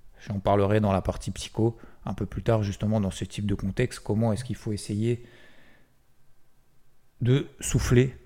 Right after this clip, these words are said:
par rapport justement à des mouvements où on a l'impression que systématiquement on se fait sortir, on, on, on travaille un peu pour rien, entre guillemets, on travaille jamais pour rien.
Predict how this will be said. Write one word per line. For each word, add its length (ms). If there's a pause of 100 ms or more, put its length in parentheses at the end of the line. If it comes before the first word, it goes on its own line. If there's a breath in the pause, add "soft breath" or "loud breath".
(440)
par 140
rapport 340
justement 480
à 60
des 120
mouvements 720
où 160
on 80
a 80
l'impression 560
que 120
systématiquement 960
on 100
se 80
fait 100
sortir, 520
on, 200
on, 320
on 40
travaille 360
un 80
peu 120
pour 200
rien, 180 (240)
entre 200
guillemets, 200
on 80
travaille 280
jamais 240
pour 160
rien. 120